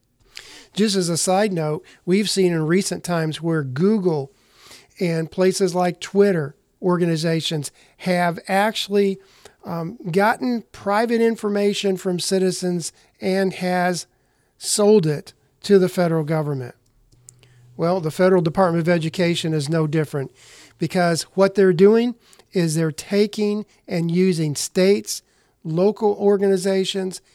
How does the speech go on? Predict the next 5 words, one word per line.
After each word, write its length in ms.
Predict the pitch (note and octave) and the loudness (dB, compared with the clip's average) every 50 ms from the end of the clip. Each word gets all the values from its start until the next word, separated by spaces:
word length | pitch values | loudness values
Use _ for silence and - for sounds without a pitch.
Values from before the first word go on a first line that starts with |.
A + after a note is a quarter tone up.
| _ _ _ _ - | _ _ _ _ -4
and 280 | G3+ F#3+ G3+ G#3+ G#3+ G#3+ | 0 0 2 2 2 2
they're 160 | G#3 G3+ G3 | 2 2 2
using 640 | G3 F#3 F#3+ G3 G3+ G3+ F#3 G3 G3 G3 F#3+ F#3+ F#3+ - _ _ _ _ _ _ _ _ _ _ _ _ _ _ _ _ _ | 2 2 0 0 0 0 0 -2 -2 -2 -2 -4 -6 -10 _ _ _ _ _ _ _ _ _ _ _ _ _ _ _ _ _
other 340 | - G3 F#3+ G3 G3+ G3+ F#3+ | -4 -2 0 2 4 4 4
vendors 800 | F#3 E3 D#3+ F#3 F#3+ G3 F#3+ E3 D#3 D3+ D3 C#3+ C#3+ - - | 2 2 0 0 0 0 0 -2 -2 -4 -4 -6 -8 -10 -12